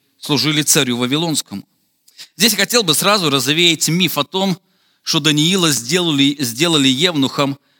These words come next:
неспособным иметь детей. Он в Вавилоне был не евнухом, он там был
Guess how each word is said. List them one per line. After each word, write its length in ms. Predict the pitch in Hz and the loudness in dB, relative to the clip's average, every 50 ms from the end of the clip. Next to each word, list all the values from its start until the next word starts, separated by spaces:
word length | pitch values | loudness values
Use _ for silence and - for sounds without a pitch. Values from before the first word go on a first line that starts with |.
| _ - | _ -4
неспособным 800 | 147 143 135 143 - 147 - - 175 175 160 147 143 135 135 135 | 0 0 0 0 0 -4 -2 -2 -2 -2 -2 0 0 2 2 2
иметь 220 | 123 123 120 113 | 2 2 0 -2
детей. 420 | 110 120 117 - - - - 113 _ _ _ _ _ _ _ _ _ _ _ _ _ _ _ _ _ _ _ _ _ _ _ _ _ _ _ _ _ _ _ _ _ - _ _ | -2 -4 -4 -2 -2 -4 -4 -8 _ _ _ _ _ _ _ _ _ _ _ _ _ _ _ _ _ _ _ _ _ _ _ _ _ _ _ _ _ _ _ _ _ -20 _ _
Он 260 | - 170 190 208 208 | 0 0 2 2 2
в 40 | 165 | 2
Вавилоне 560 | 170 160 156 156 156 180 190 190 185 175 160 | 2 2 4 2 2 2 2 2 4 2 0
был 260 | 135 131 170 170 160 | 0 0 0 0 2
не 120 | 156 151 | 2 2
евнухом, 640 | 151 156 160 156 147 127 120 - - 131 139 139 - _ _ _ _ _ _ _ _ _ _ _ _ _ _ _ _ - | 2 2 0 0 0 -2 -2 -2 -2 -4 -4 -4 -6 _ _ _ _ _ _ _ _ _ _ _ _ _ _ _ _ -4
он 140 | 135 131 113 | -4 -4 0
там 200 | 143 135 123 113 | 0 -2 0 0
был 260 | 135 139 151 156 | 0 0 0 -2